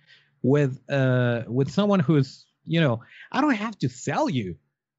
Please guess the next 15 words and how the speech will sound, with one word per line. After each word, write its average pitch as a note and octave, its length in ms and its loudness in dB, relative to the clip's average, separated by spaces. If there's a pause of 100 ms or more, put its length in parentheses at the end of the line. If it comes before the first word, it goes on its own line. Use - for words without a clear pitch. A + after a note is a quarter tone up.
(300)
Your E3+ 260 0
work F#3+ 360 -2
speaks - 340 -6
for C3+ 220 -2
itself, A#2+ 580 -4 (420)
and, D3 480 -4
uh, D3+ 280 -2
you F3+ 100 -6
know, F3+ 160 -2
you're F3+ 180 -2
the F3+ 140 -8
sweetest G#3 380 -4
person C4 280 -4
ever. C3+ 280 -4
So, A#2+ 480 -4